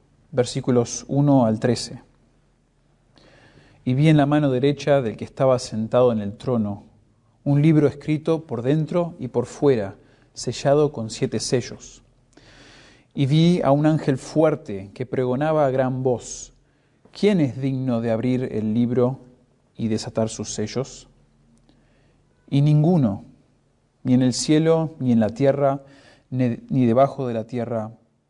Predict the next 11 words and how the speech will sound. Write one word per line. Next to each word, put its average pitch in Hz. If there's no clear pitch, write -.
podía 131
abrir 127
el 117
libro, 110
ni 123
aun 139
mirarlo. 117
Y 127
lloraba 131
yo 135
mucho, 127